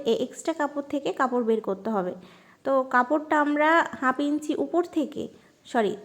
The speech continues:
এক ইঞ্চি উপর থেকে কাপড়টাকে উপর দিকে ভাঁজ করে নিয়েছি। এবার এই এক্সট্রা যে কাপড়টা আছে এই কাপড়টা এই কাপড় বরাবর যেভাবে সোজা করে রেখে দিলাম।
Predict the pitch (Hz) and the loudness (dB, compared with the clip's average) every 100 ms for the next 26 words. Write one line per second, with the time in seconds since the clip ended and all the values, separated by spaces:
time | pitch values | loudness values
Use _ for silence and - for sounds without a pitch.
0 | - 269 277 339 320 277 349 339 320 277 | -6 -2 2 2 2 0 0 0 0 0
1 | 294 262 247 262 262 339 370 254 262 240 | 0 0 -2 -4 -4 -4 -2 0 0 0
2 | 269 269 247 220 226 208 196 185 196 196 | 0 2 2 0 0 0 0 -4 -4 -6
3 | - - - - _ 233 254 294 302 - | -8 -14 -20 -20 _ -2 0 0 -2 -4
4 | 233 240 226 - - 262 262 330 302 294 | 0 2 0 -4 -6 -6 -2 0 0 0
5 | 285 277 277 277 277 302 262 247 247 254 | 0 0 2 2 2 0 0 -2 -4 -4
6 | 320 240 247 240 233 247 233 233 240 359 | -2 -2 0 -2 0 -2 0 0 0 -2
7 | - - - - 208 240 247 339 - 240 | -4 -18 -16 -8 -4 -2 0 -2 -2 -4
8 | 220 226 220 233 220 226 | -2 0 -2 -2 -2 -2